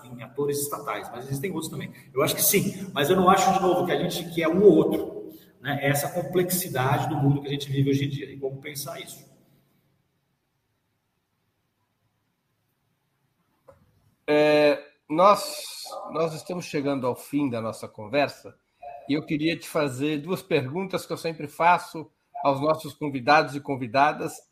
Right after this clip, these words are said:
Speaker 2: antes das despedidas. A primeira, qual livro você gostaria de sugerir aos nossos espectadores? A segunda pergunta, qual filme ou série poderia indicar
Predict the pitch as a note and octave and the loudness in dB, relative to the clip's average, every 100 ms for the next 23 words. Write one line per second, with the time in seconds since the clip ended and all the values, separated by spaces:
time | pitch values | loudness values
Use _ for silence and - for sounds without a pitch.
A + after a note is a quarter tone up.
0 | - F3+ G#3 D#3 D#3 D3+ C#3+ - C#3+ A2+ | -2 2 2 -2 -4 -2 -4 -6 -6 -6
1 | G2 - G#2+ C#3+ - A3 C4 C4+ C4 - | -8 -12 -6 -4 -2 6 10 10 8 0
2 | - _ _ A#3+ A#3+ G3+ F3 A3+ G3 G3 | -20 _ _ 12 12 12 4 0 0 -2
3 | F#3+ - F#3 F3+ - D#3+ E3 E3+ - E3+ | -4 -4 -4 -4 -2 -2 -2 -4 -8 -6
4 | D#3 C#3+ C#3+ E3 D#3+ C#3+ B2+ D3 D3+ - | 0 2 2 2 2 0 2 2 2 -2
5 | D#3 - - _ - D#3+ D#3 - E3+ - | -16 -18 -20 _ -10 -8 -8 -8 -6 0
6 | F3 C#3 B2 G#2+ A#2 F3+ F#3+ E3 F3 - | 0 2 -2 -4 -10 -12 -10 -8 -8 -4
7 | E3+ A#2 C3+ F3 - E3+ _ _ _ - | -4 -2 -6 -6 -6 -8 _ _ _ 6
8 | F#3+ F#3 - G#3+ G#3 F3 - - G3 F3 | 6 6 -2 -6 -2 -2 -2 6 8 8
9 | C#3+ - E3 D#3 D3+ E3 F3 F3 F#3+ - | 6 0 -4 0 -2 -2 -6 -8 -12 0
10 | C#3 D3 | 4 4